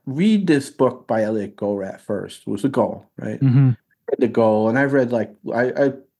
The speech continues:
Speaker 1: I read probably within a very short period, four or five books. I mean, I, I couldn't get enough of Elliot Goldratt. Like, I, like, okay, this guy gets me, right? And we were at, uh, the first DevOps days in the U S,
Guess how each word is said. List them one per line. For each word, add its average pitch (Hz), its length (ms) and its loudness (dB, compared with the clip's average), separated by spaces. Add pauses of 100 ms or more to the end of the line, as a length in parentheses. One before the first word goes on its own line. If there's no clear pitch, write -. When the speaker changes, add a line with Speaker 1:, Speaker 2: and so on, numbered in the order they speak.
Speaker 1:
I 131 80 0
read 143 260 0
probably 107 480 -4
within 107 520 -4
a 104 100 -6
very 117 280 2
short - 300 -4
period, 101 320 -4
four 123 200 -4
or 104 60 -2
five 90 300 -10
books. - 260 -8
I 110 60 2
mean, 117 120 2
I, 110 120 0 (200)
I 131 100 2
couldn't 135 340 2
get 113 160 2
enough - 280 -6
of 98 100 -8
Elliot 92 260 -8
Goldratt. 92 320 -8
Like, 101 260 -6 (380)
I, 110 200 -2 (100)
like, - 300 -8 (260)
okay, 104 320 -2 (160)
this - 360 0 (200)
guy 104 320 2
gets - 500 -2
me, 92 160 -6
right? 113 340 0 (400)
And 160 340 4
we 175 100 6
were 180 100 4
at, 180 220 2
uh, 131 300 2
the 135 260 0
first 175 340 -4
DevOps 143 380 -2
days 113 260 -4
in 113 120 -6
the 113 80 -4
U 113 240 -2
S, 113 500 -8